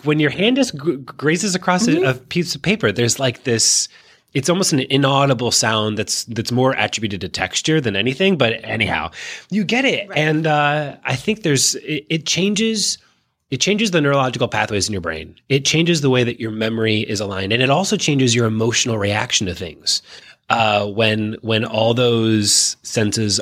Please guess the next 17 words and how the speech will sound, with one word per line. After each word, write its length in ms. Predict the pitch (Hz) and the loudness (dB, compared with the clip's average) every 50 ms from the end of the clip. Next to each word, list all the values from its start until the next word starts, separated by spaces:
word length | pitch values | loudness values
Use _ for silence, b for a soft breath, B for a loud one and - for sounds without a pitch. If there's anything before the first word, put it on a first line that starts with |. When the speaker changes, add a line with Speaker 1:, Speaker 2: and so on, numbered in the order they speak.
| - - | -4 -6
Speaker 1:
are, 720 | 104 104 104 101 101 101 98 95 98 95 95 92 90 87 - _ _ _ _ _ - | -4 -2 -2 -2 0 -2 -2 -2 -4 -4 -6 -6 -8 -8 -12 _ _ _ _ _ 0
are 260 | 110 104 101 95 92 | 2 2 2 2 2
engaged 580 | 92 92 95 92 92 90 90 90 90 - - - | 0 -2 -2 -4 -4 -2 -2 -2 -2 -4 -4 -2
with, 420 | 92 90 85 82 - - - - - | -2 -4 -4 -4 -6 -12 -16 -14 -12
with 200 | 90 87 - - | -10 -10 -10 -10
the 80 | 87 | -12
piece. 440 | - - 92 85 82 - - - - B B B B B B B B B B - | -10 -8 -8 -8 -4 -2 -2 -2 -2 B B B B B B B B B B -8
And 180 | 104 101 104 107 | -6 -4 -2 0
man, 380 | 120 139 151 127 98 87 - - - | 0 2 2 2 0 -2 -6 -12 -12
it's, 320 | 120 127 - - - - | -10 -10 -8 -8 -6 -4
uh, 340 | 175 156 147 139 127 120 - | -4 -2 -2 -2 -2 -4 -4
it's 220 | 127 165 165 - 151 | -6 -6 -6 -4 -6
real. 500 | 123 117 127 208 269 294 165 101 95 - - | -4 -2 0 0 0 0 0 -2 -4 -6 -8
It's 140 | - - | -8 -8
Speaker 2:
Yeah. 60 | - - | -6 -2
Speaker 1:
absolutely 540 | 123 131 139 139 - - 147 110 107 131 127 | -2 0 0 0 -2 -4 -4 -2 -2 -2 -2
real. 300 | 113 110 98 90 87 | -2 -2 -4 -4 -6